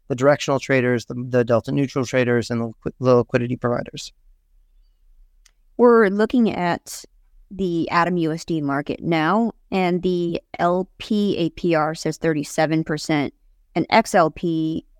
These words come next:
Speaker 2: is fifty-two point six percent. What's the difference? What's going into each of those A P Rs?
Speaker 1: Sure. That's, uh, well,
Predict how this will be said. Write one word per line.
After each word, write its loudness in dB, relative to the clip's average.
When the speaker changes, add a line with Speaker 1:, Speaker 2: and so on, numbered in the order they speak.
Speaker 2:
is -2
fifty-two -2
point -2
six -2
percent. -4
What's 0
the 0
difference? 0
What's -2
going 2
into 0
each -4
of -10
those -10
A -2
P -4
Rs? -8
Speaker 1:
Sure. 2
That's, 2
uh, 2
well, 2